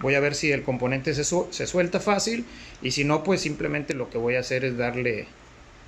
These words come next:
darle pues otra, otra pasada de la misma forma. Aquí voy a, estoy a, voy a jalarlo un poco. Es esta, es esta patita de, de contactos.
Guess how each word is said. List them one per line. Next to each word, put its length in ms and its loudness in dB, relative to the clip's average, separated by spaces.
darle 240 -2
pues 220 -4
otra, 420 0
otra 300 -4
pasada 380 -2
de 100 2
la 100 -2
misma 220 -4
forma. 320 2
Aquí 100 -10
voy 180 2
a, 200 2
estoy 260 -4
a, 380 -8
voy 120 2
a 60 2
jalarlo 300 0
un 80 -2
poco. 380 0
Es 120 -8
esta, 500 0
es 120 -6
esta 260 -2
patita 420 0
de, 280 2
de 200 -8
contactos. 760 0